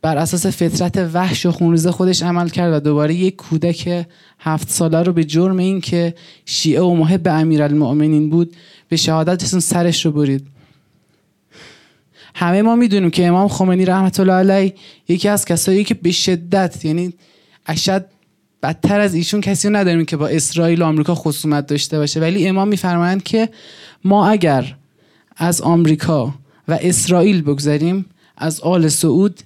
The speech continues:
نمیگذریم. حالا با ما، حالا ما باید بدونیم که این آل سعود چیه، ریشش چیه، چه اتفاقی افتاده که امام اینجوری دربارش داره میگه. کتابی که امشب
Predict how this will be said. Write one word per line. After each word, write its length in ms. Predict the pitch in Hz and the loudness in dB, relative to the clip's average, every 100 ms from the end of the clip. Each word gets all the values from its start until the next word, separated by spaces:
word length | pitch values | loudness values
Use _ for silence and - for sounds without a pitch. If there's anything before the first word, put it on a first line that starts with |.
| - | -10
نمیگذریم. 840 | 185 180 165 131 123 131 127 131 131 - - _ _ _ _ _ _ - | -4 -2 -2 -2 -6 -10 -10 -14 -16 -20 -20 _ _ _ _ _ _ -6
حالا 240 | 170 208 | -2 2
با 120 | 226 | 2
ما، 160 | 233 226 | 2 0
حالا 340 | - 170 185 | -2 -2 0
ما 100 | 208 | 2
باید 200 | 220 220 | 2 2
بدونیم 280 | 214 214 233 | 0 2 2
که 100 | 220 | 2
این 100 | 226 | 0
آل 200 | 180 180 | 2 0
سعود 300 | 175 196 214 | 0 0 0
چیه، 540 | - - 208 160 127 139 _ _ 160 | -2 -4 -2 -2 -4 -10 _ _ -6
ریشش 640 | 175 202 202 180 - - | -4 0 0 -2 -4 -4
چیه، 380 | 208 175 135 139 _ _ - - _ | -2 -2 -4 -8 _ _ -20 -20 _
چه 320 | - 202 202 - | -12 -8 -8 -10
اتفاقی 540 | 180 - 175 180 170 | -12 -8 -6 -6 -6
افتاده 320 | 175 170 170 | -8 -8 -10
که 140 | 165 185 | -8 -6
امام 180 | 170 - | -6 -6
اینجوری 360 | 190 156 165 | -8 -8 -6
دربارش 440 | 151 151 151 147 147 | -6 -6 -6 -8 -10
داره 240 | 165 147 | -12 -10
میگه. 320 | 147 139 139 143 _ _ _ _ _ _ _ _ _ | -10 -10 -14 -18 _ _ _ _ _ _ _ _ _
کتابی 400 | - 214 233 233 | -4 -2 0 -2
که 220 | 233 240 226 | -2 -2 -2
امشب 400 | 214 220 214 | -2 -2 -4